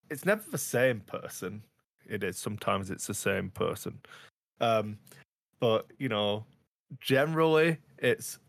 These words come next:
person A says, "Oh, I hate this," and then it changes, and person B says, "Oh, I hate this," and you're like,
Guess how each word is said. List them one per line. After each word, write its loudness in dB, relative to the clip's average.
person 2
A 4
says, 0
"Oh, 6
I 4
hate 2
this," -2
and -2
then 0
it -6
changes, 0
and -14
person -2
B 2
says, -2
"Oh, 4
I 4
hate 2
this," -6
and -4
you're 4
like, 4